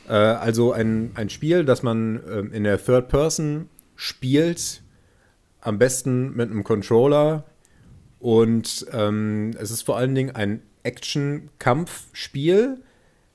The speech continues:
Es ist ein Schwertkampfspiel, ähm, was, was dieses Element angeht, auch durchaus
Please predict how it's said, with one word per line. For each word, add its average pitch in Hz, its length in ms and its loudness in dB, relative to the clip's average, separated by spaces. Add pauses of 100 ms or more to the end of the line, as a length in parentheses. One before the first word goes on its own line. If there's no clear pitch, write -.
(240)
Es 120 180 0
ist 135 140 -2
ein 101 340 0
Schwertkampfspiel, 156 1300 0 (380)
ähm, 113 440 0
was, 107 300 -4
was 110 140 -4
dieses 127 260 -4
Element 117 320 -2
angeht, 120 320 -2
auch 104 140 -4
durchaus 120 760 0